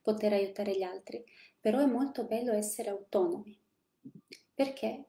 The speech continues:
io so che non tutti voi potete due volte al giorno, se siete in una situazione particolare,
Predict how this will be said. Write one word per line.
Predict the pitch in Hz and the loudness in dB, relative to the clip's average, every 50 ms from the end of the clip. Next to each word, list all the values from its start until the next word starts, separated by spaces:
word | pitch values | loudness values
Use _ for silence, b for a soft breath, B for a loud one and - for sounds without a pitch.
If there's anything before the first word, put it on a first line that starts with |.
| _ _ _ _ | _ _ _ _
io | - 277 294 277 | 0 0 0 0
so | - - - 208 208 - | -2 0 0 -2 -2 -2
che | - 220 | -2 0
non | 208 214 247 311 330 320 320 - | 2 4 6 6 6 6 4 0
tutti | - 208 214 - - 208 | -4 -4 -6 -4 -4 -2
voi | 185 185 180 190 202 | -2 0 -2 -2 -4
potete | - - 240 233 233 226 202 185 - - - 214 240 262 - - _ _ _ _ _ _ _ _ _ _ | -4 -2 -4 -2 0 0 0 0 -2 -2 -4 -4 -4 -4 -8 -14 _ _ _ _ _ _ _ _ _ _
due | - 262 302 285 | 2 4 4 6
volte | 240 254 262 262 - 247 | 6 4 2 2 2 2
al | 214 | 2
giorno, | 196 - 202 190 190 - 220 214 | 2 2 2 0 0 -2 -4 -4
se | - - 233 226 240 - - | -2 -2 -2 -2 -2 -4 -8
siete | - - - 240 240 - 240 | -8 -4 -2 -2 -2 0 0
in | |
una | 220 214 | 0 0
situazione | 214 214 214 208 208 202 - - 233 240 220 | 0 0 -4 -6 -6 -6 -4 -6 -6 -4 -4
particolare, | - 208 208 - 214 214 - 220 208 202 190 185 185 185 202 226 | -4 -6 -4 -6 -8 -2 0 2 2 2 2 0 0 0 0 -2